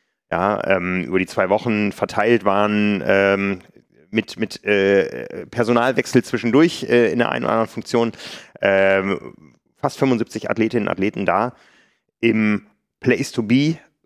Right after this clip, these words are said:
was den März betrifft, im, äh, Plaitas Resort auf Fuerteventura.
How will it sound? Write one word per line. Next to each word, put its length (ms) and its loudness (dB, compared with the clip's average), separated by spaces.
was 420 -4
den 140 0
März 240 0
betrifft, 680 -6
im, 480 -2
äh, 320 0
Plaitas 440 -2
Resort 520 0
auf 120 0
Fuerteventura. 760 -4